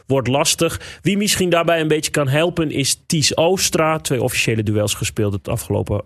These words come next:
eerste, eh, halve seizoen voor F C Emmen. En collega Matthijs Renkema sprak hem, eh, na die nul één nederlaag tegen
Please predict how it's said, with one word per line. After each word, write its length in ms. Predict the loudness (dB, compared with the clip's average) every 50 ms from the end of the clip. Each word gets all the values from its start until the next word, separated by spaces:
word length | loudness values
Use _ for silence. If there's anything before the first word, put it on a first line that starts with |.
| _ _
eerste, 500 | -4 -2 -2 0 -2 -2 -4 -6 -6 -8 _ _ _ _
eh, 240 | -2 -2 0 2
halve 260 | 2 2 2 2 2 2
seizoen 360 | 2 2 2 2 0 -2 -4 -10 -18 -20 _ _ _ _
voor 200 | _ -2 -2 -2 0 0 0
F 120 | 0 0 0
C 200 | 0 -2 -2 -2 0
Emmen. 420 | 0 2 2 2 0 -2 -2 -6 -12 _ _ _ _
En 80 | -8 -4
collega 320 | -2 0 0 2 2 0
Matthijs 440 | 0 0 -2 -2 -2 0 0 2 2 2
Renkema 720 | 2 2 0 0 0 0 -2 0 0 0 0 0 -2 -4 -6
sprak 420 | -6 -8 -10 -4 -4 -4 -4 -4
hem, 360 | -4 -4 -2 -2 -2 -4 -6 -8
eh, 240 | -6 -4 -2 -2 -2
na 200 | -2 -2 0 0
die 100 | 0 0
nul 220 | 0 0 0 0
één 100 | -2 -2
nederlaag 440 | -2 -2 -2 -2 -4 -4 -4 -6 -8
tegen 420 | -8 -6 -4 -4 -4 -4 -6 -6